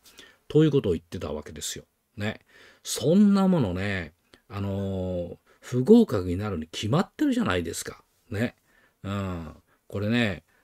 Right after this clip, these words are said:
あのー、その、まずね、問題のね、その問いのですね、趣旨もわかんないじゃないですか。何を問うているのかね。うん。そしてめちゃくちゃに覚えたね、え、図形を書いている。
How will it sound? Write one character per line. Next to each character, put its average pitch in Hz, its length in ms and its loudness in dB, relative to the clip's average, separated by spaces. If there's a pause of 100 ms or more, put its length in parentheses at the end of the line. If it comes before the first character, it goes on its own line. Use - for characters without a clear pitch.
あ 95 140 -8
の 98 560 -4
ー、 - 20 -12
そ - 100 -8
の、 107 200 -2
ま 123 180 4
ず 135 100 2
ね、 101 140 0
問 139 340 4
題 180 240 4
の 170 120 4
ね、 214 260 0 (400)
そ - 160 -6
の 117 100 0
問 220 300 8
い 208 60 10
の 110 100 4
で 87 100 -2
す - 140 -6
ね、 90 100 -4
趣 180 280 2
旨 135 60 4
も 90 120 2
わ 82 80 -4
か 143 160 -2
ん 151 80 4
な 104 120 2
い 82 40 -4
じ 90 80 -8
ゃ - 20 -6
な 85 120 -6
い 80 60 -10
で - 80 -14
す - 100 -12
か。 - 160 -14 (100)
何 123 320 2
を 95 80 -2
問 120 240 0
う 90 40 -4
て 95 100 -10
い 85 80 -6
る 87 100 -6
の 78 80 -10
か 90 140 -8
ね。 160 240 -2 (280)
う 107 120 -2
ん。 87 320 -6 (340)
そ - 160 2
し 147 80 0
て 147 100 4
め 107 140 2
ち 160 140 2
ゃ 151 40 2
く - 60 -8
ち 160 100 0
ゃ 151 40 4
に 151 80 4
覚 123 260 4
え 110 60 2
た 90 120 -6
ね、 113 300 0 (260)
え、 95 120 -6
図 92 180 -6
形 120 220 2
を 107 160 2
書 107 120 -4
い 95 60 -4
て - 100 -14
い 78 120 -12
る。 - 100 -20